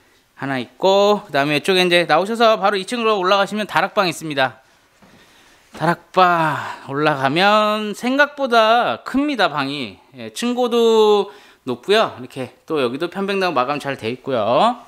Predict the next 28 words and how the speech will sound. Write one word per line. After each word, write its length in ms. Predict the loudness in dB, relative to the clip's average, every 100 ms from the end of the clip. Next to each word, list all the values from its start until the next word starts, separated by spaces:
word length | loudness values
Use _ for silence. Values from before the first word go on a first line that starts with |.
| _ _ _ -20 _ -4
작은 360 | -4 0 -2
창들이 560 | -2 -4 0 0 0 2
이렇게 260 | 0 0
하나, 540 | 0 2 2 0 0 -4
둘, 280 | -6 -8 -8
세 200 | -6 -4
개 420 | 0 0 0 -2
정도 340 | -6 -10 -10 -12 _ _ _ _ _ _ _ _ _
빠져 300 | -10 -4 -4
있고, 300 | -4 -4 0
여긴 240 | 2 0 -2
또 180 | -4 -4
별 280 | 0 0
보는 400 | 2 2 2 -2
창문까지 680 | -6 -4 -4 -2 -2 -4 -8 -14
천장에, 800 | -16 -10 -8 -6 -6 -4 -6 -10 _ -16
예, 200 | -16 -16 _ _ _
이렇게 300 | -16 -12 -12
돼 180 | -8 -6
있고요. 340 | -4 0 0 0 -10 -20 -20 _ _ _
수납 300 | -4 -4 -4
공간도 420 | -4 0 -2 -2
있고요. 720 | -8 -4 0 2 4 2 0 -4 -20 _ _ _ -20 -20 -18 -18 -18 -20 -20 -6
예, 100 | 0
아이들이 840 | 2 4 2 4 4 4 2 2 0
놀기 300 | -2 -4 -4
딱 240 | -6 -4
좋은 360 | -4 -4 -4